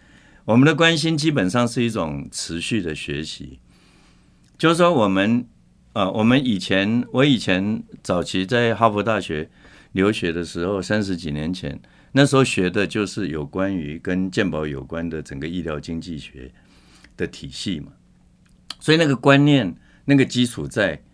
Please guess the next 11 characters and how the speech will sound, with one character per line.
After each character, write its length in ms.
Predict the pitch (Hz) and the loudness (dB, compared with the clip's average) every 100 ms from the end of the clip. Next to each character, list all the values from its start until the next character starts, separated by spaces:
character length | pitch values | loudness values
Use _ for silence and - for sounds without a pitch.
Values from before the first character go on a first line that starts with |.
| _ _ | _ _
你 100 | 95 | -4
平 220 | 92 120 | 0 0
常 180 | 113 95 | 2 0
看 220 | 127 107 | 0 0
到 260 | 110 104 92 | 0 0 -2
这 160 | 110 | -4
方 160 | 101 107 | -4 -4
面 280 | 104 98 82 | -2 -2 -4
的 200 | 80 78 | -6 -8
paper 540 | - 98 90 82 73 | -4 -4 -2 -6 -6
啊， 160 | 73 | -10